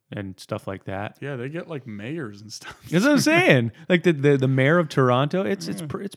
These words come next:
Speaker 1: it's all pervasive, my friend.
Speaker 2: It's amazing what, what people can, can, how high people can function and what, and what they're, what they're dealing with.
Speaker 1: But the only, the only way is, uh, it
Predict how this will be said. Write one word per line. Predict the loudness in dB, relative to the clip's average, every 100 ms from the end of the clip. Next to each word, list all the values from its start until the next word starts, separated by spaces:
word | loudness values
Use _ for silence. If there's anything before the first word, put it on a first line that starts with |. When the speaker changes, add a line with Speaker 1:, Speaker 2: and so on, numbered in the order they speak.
| -14
Speaker 1:
it's | -12 -10
all | -12
pervasive, | -12 -14 -14 -14 -16 -12
my | -12
friend. | -8 -6 -6 -8 _ _ _ _ _ _ _
Speaker 2:
It's | -8
amazing | -4 -2 -2 -4
what, | -6 -6
what | -8 -8
people | -8 -10
can, | -10 -10 -10 -12 _ _ _ _ _
can, | -10 -10 -12
how | -10 -4 -4
high | -2 -2 -2
people | -4 -10 -10
can | -14 -14
function | -10 -10 -10 -12 -14 -14 -18 _ _ _ _ _ _ _ _ -14
and | -12 -10
what, | -10 -10
and | -12 -10
what | -12
they're, | -14 -18 -12
what | -12
they're | -10
dealing | -12 -12 -12 -14
with. | -18 _ _ _ _ _ -10
Speaker 1:
But | -10 -12 _ _ _ _ -18
the | -8 -6
only, | -4 -2 -2 -2 -2 -6 -12 -8
the | -4
only | -4 -2 -2
way | -2 -2 -2 -2 -6
is, | -8 -10 -8
uh, | -8 -8 -14 _ _ _ _ _ _ _
it | -20